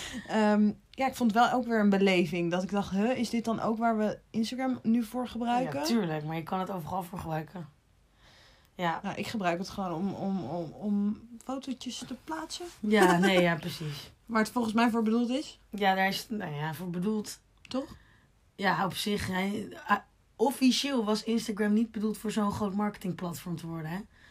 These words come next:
Speaker 2: Het was eigenlijk gewoon oprecht gericht voor mensen, fotografen, die mooie foto's gingen maken. Dus het was helemaal niet be-, bedoeld natuurlijk voor influencers en zo.
Speaker 1: Nou, sorry hoor, maar, maar als je op mijn feed kijkt, de mooiste foto's, die, die springen er vanaf.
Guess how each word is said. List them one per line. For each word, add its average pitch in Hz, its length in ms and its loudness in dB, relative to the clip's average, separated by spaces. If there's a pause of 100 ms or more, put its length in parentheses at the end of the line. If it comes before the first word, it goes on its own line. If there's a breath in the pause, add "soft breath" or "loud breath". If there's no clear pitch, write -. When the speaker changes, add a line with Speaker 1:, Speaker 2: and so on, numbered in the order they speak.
(120 soft breath)
Speaker 2:
Het - 100 -20
was 180 160 -4
eigenlijk 233 420 4
gewoon 180 380 2 (340 loud breath)
oprecht 180 460 -2
gericht 196 380 -6
voor 175 300 -2 (280 loud breath)
mensen, 190 460 0
fotografen, 180 920 0
die 180 140 -2
mooie 185 340 2
foto's 202 420 -2
gingen 156 260 -6
maken. 151 340 -8
Dus 170 80 -10
het 175 100 -8
was 214 120 -2
helemaal 214 300 0
niet 180 180 -2
be-, 180 240 -4
bedoeld 190 520 -4
natuurlijk 185 320 -4
voor 214 120 -8
influencers 175 600 -4
en 151 160 -4
zo. 143 60 -2
Speaker 1:
Nou, 156 300 -6
sorry 160 300 -8
hoor, 170 100 -6
maar, 175 220 -6
maar 170 220 -6
als - 140 -10
je 170 180 -6
op 170 120 -6
mijn 165 300 -4 (340 loud breath)
feed 226 280 2
kijkt, 156 360 -4 (260 loud breath)
de 170 160 -2
mooiste 185 420 0
foto's, 202 400 -2
die, 170 340 -8
die 170 340 -6
springen 196 480 0
er 160 80 -6
vanaf. 180 440 -6